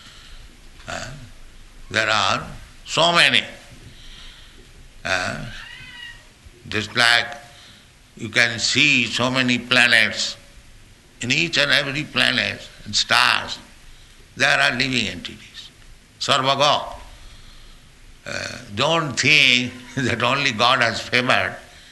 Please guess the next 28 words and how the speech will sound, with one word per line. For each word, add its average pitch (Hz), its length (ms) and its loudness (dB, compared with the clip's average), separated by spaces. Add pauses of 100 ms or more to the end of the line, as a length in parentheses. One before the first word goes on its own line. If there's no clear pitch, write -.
(420)
this 127 280 0
planet 123 640 4
full 135 420 -2
with 120 280 0
living 117 300 0
entities 107 720 -2 (1040)
and 113 180 4
others 113 540 2
are 107 160 0
simply 123 460 0
empty 113 460 0
show 131 260 -2
bottle. 95 320 0 (1900)
That 104 80 -8
is 107 100 -8
not 117 220 -2
the 98 80 -8
fact. 107 420 -2 (760)
They 156 120 -2
do 180 140 -2
not 135 320 0
know 104 140 -2
it. 82 200 -8 (280)
They 113 100 0
have 113 160 0
no 131 120 -2
perfect 117 520 -2
knowledge. 92 560 -10